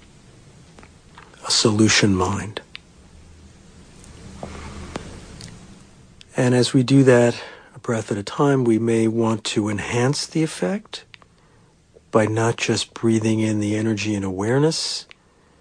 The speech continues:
that we've dissipated through busyness or worry or distraction in the world, but we may want to breathe in even the very image that we've projected out, the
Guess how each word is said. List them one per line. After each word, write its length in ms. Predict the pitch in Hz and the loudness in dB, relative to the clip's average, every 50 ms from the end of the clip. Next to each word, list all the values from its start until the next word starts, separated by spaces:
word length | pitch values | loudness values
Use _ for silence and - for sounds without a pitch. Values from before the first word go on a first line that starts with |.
| _ _ _ _ _ _ | _ _ _ _ _ _
that 180 | - - - - | -4 -4 -2 0
we've 320 | - 123 123 117 110 - - | 0 0 0 0 -2 -6 -6
dissipated 760 | - - 120 - - 127 - - - 123 120 120 123 120 113 120 | -4 -4 -2 -2 -4 -6 -6 -2 2 4 4 6 4 4 2 -2
through 240 | - - - 113 | -8 -4 -4 -4
busyness 920 | 104 101 - 117 110 - - 120 117 113 110 104 - - - - - - - | -2 0 0 0 0 0 -2 -2 0 -2 -2 -4 -6 -6 -6 -6 -8 -6 -6
or 220 | - 90 90 87 | -6 -6 -6 -8
worry 760 | 92 101 110 110 113 113 113 113 113 110 110 110 107 107 104 | -8 -6 -4 -2 0 2 2 2 2 2 2 0 0 -2 -4
or 340 | 107 101 92 92 92 101 98 - - _ _ _ _ _ _ _ _ _ _ _ _ _ _ _ _ | -6 -6 -8 -10 -10 -12 -14 -16 -20 _ _ _ _ _ _ _ _ _ _ _ _ _ _ _ _
distraction 640 | - - - - - 120 113 120 - - - - 127 | -10 -10 -8 -4 -2 0 0 0 -2 -2 0 2 2
in 100 | 123 120 | 2 2
the 60 | 120 | 2
world, 360 | 117 113 117 117 131 165 185 - _ _ - - _ _ _ | 2 2 0 0 -2 -4 -8 -12 _ _ -20 -20 _ _ _
but 100 | - 127 | 0 0
we 120 | 123 131 | 2 4
may 160 | 135 139 165 | 4 4 4
want 160 | 185 175 127 | 4 4 2
to 40 | 120 | 0
breathe 360 | 113 113 - 117 117 117 113 | 0 0 2 2 2 4 4
in 200 | 120 117 113 120 - - | 4 2 2 0 -2 -4
even 260 | 151 143 143 131 123 | -2 0 0 0 2
the 100 | 117 110 | 0 0
very 480 | 104 110 117 117 113 113 113 123 - - _ _ _ _ _ _ _ - - | 0 0 2 2 2 2 2 0 -2 -8 _ _ _ _ _ _ _ -8 -4
image 420 | - 127 127 117 101 - - - | -2 0 0 0 -2 -4 -6 -4
that 200 | - - - - | -4 -4 -4 -4
we've 400 | - 104 101 98 95 - - - _ _ _ - - _ _ _ _ _ _ _ _ _ _ _ _ _ | -6 -6 -6 -6 -6 -10 -16 -20 _ _ _ -20 -20 _ _ _ _ _ _ _ _ _ _ _ _ _
projected 540 | - - 120 113 - - 104 101 - - 98 | -6 -6 -4 0 2 0 0 0 -2 -2 -2
out, 260 | 101 98 98 98 - - | -2 -4 -6 -10 -8 -6
the 220 | - 95 98 101 | -6 -6 -6 -8